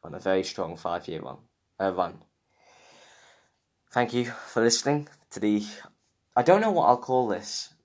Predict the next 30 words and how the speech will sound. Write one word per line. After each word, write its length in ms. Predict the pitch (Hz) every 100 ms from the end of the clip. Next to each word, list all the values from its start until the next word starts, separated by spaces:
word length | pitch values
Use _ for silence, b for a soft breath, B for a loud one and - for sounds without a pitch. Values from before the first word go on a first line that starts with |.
| _
because 300 | - - 123
this 280 | 131 - -
will 180 | - 127
ha-, 160 | 127 -
probably 200 | 131 117
happen 200 | 113 113
at 80 |
the 80 | 101
end 120 | 107
of 60 | 104
every 160 | 101 101
month. 400 | 92 80 - - _ _ _ _ _ _ _ _ _ _ _ - -
And 200 | 110 107
I 40 |
know 160 | 120 120
Joe 140 | 113
Rogan 240 | 101 98
has 160 | - -
the 160 | - -
M 200 | 101 92
M 120 | 90
A 300 | 90 87 - _ _ _
show, 400 | - 90 82 - _ _ _ _ _ _ _ _ _ _ _ -
and, 440 | 92 90 90 82 - _ _ _
um, 600 | 104 98 92 87 90 - _ _ _ _ _ _ _ -
I 80 | 101
know 200 | 98 -
M 160 | 98 98
M 120 | 92
A 260 | 90 90